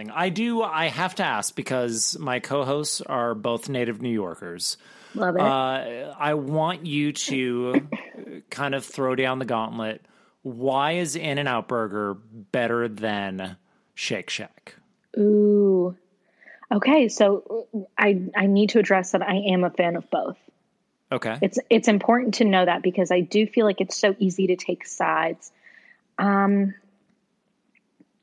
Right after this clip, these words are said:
Speaker 2: I think they both bring two different things to the table.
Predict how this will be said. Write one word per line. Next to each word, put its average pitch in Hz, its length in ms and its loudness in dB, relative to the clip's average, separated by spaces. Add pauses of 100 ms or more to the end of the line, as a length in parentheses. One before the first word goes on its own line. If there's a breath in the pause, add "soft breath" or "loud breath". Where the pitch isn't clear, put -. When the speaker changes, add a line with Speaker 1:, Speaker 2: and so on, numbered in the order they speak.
(520 loud breath)
Speaker 2:
I 214 80 4
think 330 160 2
they 403 100 6
both 214 300 4 (160)
bring 185 500 4 (300 loud breath)
two 233 180 4
different 208 400 2
things 175 640 0 (340)
to 185 140 0
the 185 100 -2
table. 196 500 -6